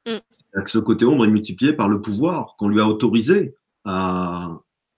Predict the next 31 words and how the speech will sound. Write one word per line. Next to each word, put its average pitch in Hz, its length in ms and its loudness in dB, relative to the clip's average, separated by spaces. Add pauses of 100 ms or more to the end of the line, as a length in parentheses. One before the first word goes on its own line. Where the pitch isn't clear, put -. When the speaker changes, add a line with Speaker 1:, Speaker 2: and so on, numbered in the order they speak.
Speaker 2:
à 92 180 -2
avoir 123 420 -2
et, 92 160 0 (260)
et 92 60 0
à 90 60 -2
acter. 180 380 0 (420)
Donc 98 160 -6
forcément, 120 380 -2
c'est 110 140 -2
un 98 60 0
vecteur, 101 460 0
euh, 90 400 -2
multiplicateur. 104 960 -2 (560)
Et 117 80 6
évidemment, 131 460 4
le, 104 460 4
le 110 120 2
séraphin 117 380 0
ou - 20 4
la 117 80 4
séraphine 117 460 0
qui 101 220 2
est, 101 40 4
euh, 92 220 0 (280)
dans 107 140 0
la 104 80 4
lumière 135 380 4
de 113 80 2
son 104 180 -2
cœur 98 180 -4
angélique, 95 480 -4